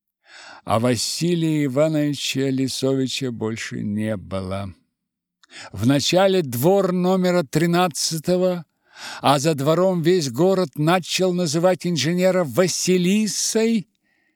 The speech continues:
и лишь владелец женского имени рекомендовался:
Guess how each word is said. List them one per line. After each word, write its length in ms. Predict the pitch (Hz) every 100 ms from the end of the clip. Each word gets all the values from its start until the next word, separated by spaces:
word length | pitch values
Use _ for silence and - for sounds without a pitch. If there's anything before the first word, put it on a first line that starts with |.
| _ _ _ _ _ _
и 160 | 117
лишь 380 | 151 185 - -
владелец 920 | 156 185 156 160 165 143 131 - - _ _ _ _
женского 840 | 110 117 135 123 - - - 117 120
имени 600 | 135 135 127 127 120 - _ _ _ _ _ _
рекомендовался: 1160 | 98 113 117 117 117 117 110 107 101 - 95